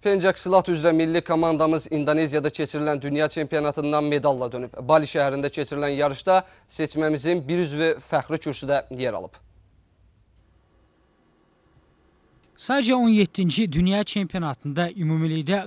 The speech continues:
Speaker 2: qırx bir ölkədən yeddi yüzədək idmançı medallar uğrunda mübarizə aparıb. Ölkəmizi yarışda beş idmançı təmsil edib. Komandamıza yeganə mükafatı əlli beş altmış kiloqram çəki dərəcəsində mübarizə aparan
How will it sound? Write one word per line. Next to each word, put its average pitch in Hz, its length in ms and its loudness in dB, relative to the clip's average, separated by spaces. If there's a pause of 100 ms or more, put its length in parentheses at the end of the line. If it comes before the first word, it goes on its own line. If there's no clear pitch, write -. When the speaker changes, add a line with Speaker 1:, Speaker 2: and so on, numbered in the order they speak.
Speaker 2:
qırx 156 320 -4
bir 214 220 0
ölkədən 165 420 -4
yeddi 175 400 -2
yüzədək 185 460 -2
idmançı 160 520 -2
medallar 117 460 -6
uğrunda 120 400 -8
mübarizə 113 480 -6
aparıb. 120 240 -6 (800)
Ölkəmizi 123 540 -6
yarışda 139 400 -2 (340)
beş 151 280 -4
idmançı 139 500 -6
təmsil 120 320 -8
edib. 113 160 -8 (720)
Komandamıza 214 720 2
yeganə 165 480 -2
mükafatı 170 640 -4
əlli 170 340 -4
beş 175 200 -2 (100)
altmış 170 400 -6
kiloqram 135 400 -6
çəki 151 320 -8
dərəcəsində 156 560 -4
mübarizə 156 400 -4
aparan 170 240 -4